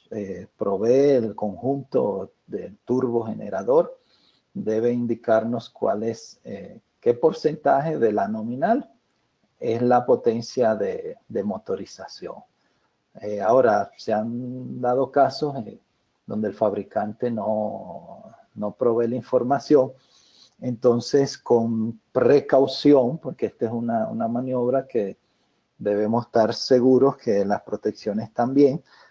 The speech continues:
se puede medir cuando una máquina está sincronizada a una red,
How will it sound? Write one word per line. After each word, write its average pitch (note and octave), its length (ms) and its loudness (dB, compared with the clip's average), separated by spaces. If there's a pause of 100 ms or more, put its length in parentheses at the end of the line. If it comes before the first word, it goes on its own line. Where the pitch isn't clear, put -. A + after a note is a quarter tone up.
se - 200 0
puede C3+ 360 6
medir C3 640 2 (880)
cuando G2+ 460 2
una G#2 360 0
máquina A#2+ 640 2
está A2 260 0
sincronizada A#2+ 920 0
a A2+ 160 0
una A#2 300 -2
red, B2 300 4